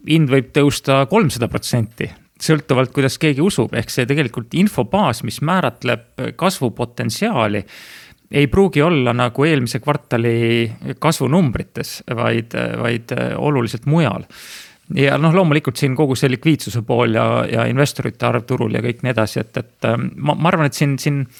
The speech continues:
me, me ei saa ilmselt tõenäoliselt mitte kunagi paralleeli tõmbama, äh,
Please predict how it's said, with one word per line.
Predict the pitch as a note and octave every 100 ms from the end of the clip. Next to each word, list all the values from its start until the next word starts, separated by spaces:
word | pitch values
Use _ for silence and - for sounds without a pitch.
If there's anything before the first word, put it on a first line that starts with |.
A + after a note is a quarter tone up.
| - - -
me, | C#3+ C#3+
me | D3
ei | D3
saa | D#3 C#3+
ilmselt | C3+ C3+
tõenäoliselt | D3+ C#3 C3 A#2+ C#3+
mitte | - C3+
kunagi | C#3+ A2 A2
paralleeli | B2 B2 A#2 A2+
tõmbama, | D3 A#2 - - - _ _ - A#2+
äh, | A2+ A2 A2+ A#2 A#2+ A#2